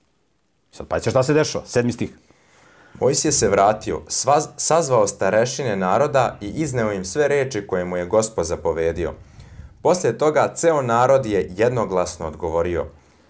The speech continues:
Speaker 2: „Sve što je Gospod rekao, spremni smo da činimo.” Mojsije je te reči naroda odmah preneo Gospodu. Gospod je rekao Mojsiju:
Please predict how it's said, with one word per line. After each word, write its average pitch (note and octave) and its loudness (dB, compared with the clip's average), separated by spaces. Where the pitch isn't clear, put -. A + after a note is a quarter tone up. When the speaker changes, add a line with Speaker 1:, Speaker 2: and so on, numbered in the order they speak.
Speaker 2:
„Sve F3 2
što F#3+ -2
je G#2 4
Gospod G2+ 0
rekao, A#2 4
spremni B2+ 0
smo F2+ -8
da E2+ -4
činimo.” F2 -6
Mojsije D3+ 0
je C3 0
te C#3 2
reči C3+ -2
naroda G#2 2
odmah A#2+ 2
preneo F#2 0
Gospodu. D#2+ -4
Gospod C3+ 0
je G2+ 2
rekao G#2 2
Mojsiju: F2+ -4